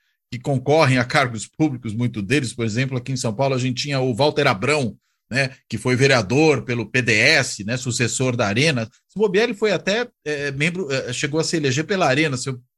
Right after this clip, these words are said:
não tenho certeza disso, mas pelo P D S tenho certeza absoluta desse tipo de história. O próprio Vadielu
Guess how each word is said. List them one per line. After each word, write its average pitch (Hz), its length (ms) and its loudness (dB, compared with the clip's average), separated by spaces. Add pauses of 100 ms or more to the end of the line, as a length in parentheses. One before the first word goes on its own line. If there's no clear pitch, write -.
(380)
não 156 140 -4
tenho 170 180 2
certeza 147 480 0
disso, 104 240 -8
mas 113 140 -6
pelo 147 180 -4
P 143 160 -2
D 135 100 -2
S 156 400 -2 (380)
tenho 147 160 -4
certeza 139 640 0
absoluta 139 720 -2
desse 139 240 -4
tipo 139 160 -6
de 139 80 -4
história. 135 300 2
O 120 60 -4
próprio 180 380 0
Vadielu 143 840 2